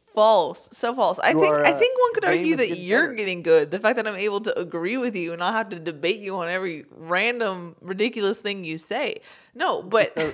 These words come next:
Speaker 2: no, every ridiculous thing I say is correct. You just
Speaker 1: No.
Speaker 2: need to get on board.
Speaker 1: No, that's false. But I, this game is so interesting because it's, it's literally, you can directly compare A T and T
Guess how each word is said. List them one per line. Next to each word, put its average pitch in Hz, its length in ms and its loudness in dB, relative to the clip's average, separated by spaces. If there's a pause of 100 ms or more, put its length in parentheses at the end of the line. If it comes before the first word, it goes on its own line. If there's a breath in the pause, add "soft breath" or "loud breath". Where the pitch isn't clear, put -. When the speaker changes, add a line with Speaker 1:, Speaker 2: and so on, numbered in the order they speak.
(140)
Speaker 2:
no, 139 160 -2
every 170 400 -2
ridiculous 156 360 -4
thing 151 160 -4
I 139 100 -4
say 139 240 -6
is 135 140 -8
correct. 139 500 -4
You 143 120 -10
just 143 180 -6
Speaker 1:
No. 147 60 -8
Speaker 2:
need 139 60 -8
to 131 100 -6
get 131 160 -6
on 127 140 -16
board. 117 380 -4
Speaker 1:
No, 165 220 -10
that's 165 200 -8
false. - 180 -14 (200 loud breath)
But 262 140 2
I, - 140 2
this 277 320 -2
game 262 300 -4
is 247 280 -4
so 233 180 0
interesting 214 460 -8
because 180 340 -4
it's, - 400 -10 (220)
it's - 260 -8
literally, 285 760 -8 (100)
you 233 160 -8
can 233 300 -8
directly 233 440 -6
compare 208 680 -4 (100)
A 196 140 -2
T 208 240 -8
and 190 120 -8
T 185 380 -10